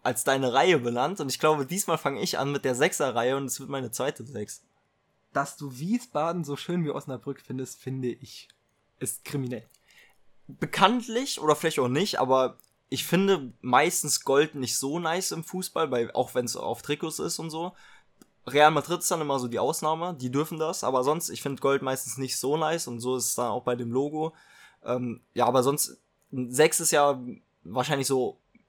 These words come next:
Speaker 1: würd ich behaupten, ein Ranking, was man für sowas gibt, was man ordentlich findet. Nicht viel mehr, nicht, aber auch nicht weniger. So einfach ordentlich, bisschen besser als so Standard.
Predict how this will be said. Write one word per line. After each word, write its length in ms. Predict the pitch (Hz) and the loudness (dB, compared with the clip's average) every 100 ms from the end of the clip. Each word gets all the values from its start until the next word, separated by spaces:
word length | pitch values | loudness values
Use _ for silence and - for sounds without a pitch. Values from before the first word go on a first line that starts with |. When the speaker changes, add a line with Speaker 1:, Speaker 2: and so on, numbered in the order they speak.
| _ _ | _ _
Speaker 1:
würd 400 | 123 123 135 139 | -12 -2 0 0
ich 260 | - - - | -2 -2 0
behaupten, 600 | 143 143 147 147 131 127 | 2 4 2 0 -4 0
ein 40 | |
Ranking, 320 | 131 139 139 131 | 0 0 -2 -4
was 160 | 127 | -4
man 100 | 131 | -4
für 140 | - 127 | -6 -2
sowas 440 | 127 123 - - | 0 0 -2 -4
gibt, 200 | 147 - | -4 -2
was 220 | 123 - 113 - | -2 -4 -8 -8
man 200 | 123 117 - | -6 -2 6
ordentlich 600 | 139 135 123 104 110 - | 8 8 4 -4 -8 -10
findet. 400 | 127 135 - - - _ | -6 -4 -6 -10 -20 _
Nicht 320 | 127 113 - _ _ | -6 -6 -6 _ _
viel 300 | - - 135 | -10 0 2
mehr, 380 | 131 170 202 214 _ | 4 2 2 -2 _
nicht, 300 | 127 117 - | -6 -6 -2
aber 160 | 123 123 | 2 2
auch 120 | 123 | 2
nicht 160 | 113 117 | -2 -6
weniger. 360 | 117 104 - | -6 -6 -8
So 180 | 117 120 - | -8 -8 2
einfach 280 | 147 151 113 | 2 2 0
ordentlich, 600 | 127 147 156 147 156 - - - - _ | 4 6 4 0 -4 -6 -16 -20 -20 _
bisschen 420 | 131 156 - 139 | -2 0 2 2
besser 280 | 135 143 127 | 2 2 4
als 260 | 104 113 - | 2 2 -2
so 100 | 110 | -4
Standard. 580 | - 117 113 104 101 | -4 -4 -2 -4 -8